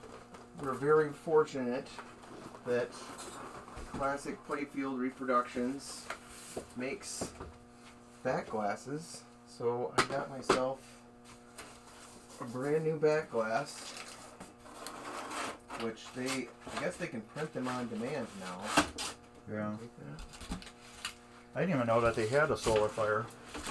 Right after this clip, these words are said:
Speaker 1: Yeah, they, I mean, they haven't made playfields or plastics. They just have the back glass.
Speaker 2: Yeah.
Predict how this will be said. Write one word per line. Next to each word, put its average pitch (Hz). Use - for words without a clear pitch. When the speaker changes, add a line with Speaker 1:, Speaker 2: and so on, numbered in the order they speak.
Speaker 1:
Yeah, 165
they, 143
I 139
mean, 143
they 147
haven't 170
made 147
playfields 160
or 117
plastics. 127
They 107
just 123
have 127
the 120
back 113
glass. -
Speaker 2:
Yeah. 87